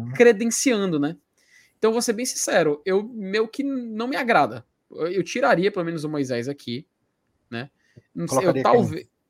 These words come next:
Speaker 2: tal-, talvez o Pedro Rocha viria pra essa, pra essa ponta aqui. E, cara, eu sei que é uma, é um,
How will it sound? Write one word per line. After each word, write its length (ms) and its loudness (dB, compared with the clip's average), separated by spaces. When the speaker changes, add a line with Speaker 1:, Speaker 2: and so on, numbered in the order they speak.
Speaker 2:
tal-, 180 -2
talvez 340 0
o 60 -10
Pedro 300 -2
Rocha 380 -4
viria 320 -6
pra 140 -10
essa, 260 -12
pra 120 -12
essa 180 -16
ponta 320 -16
aqui. 300 -16
E, 140 -2
cara, 460 2
eu 120 2
sei 360 -2
que 200 -8
é 40 0
uma, 220 -8
é 120 -2
um, 140 -6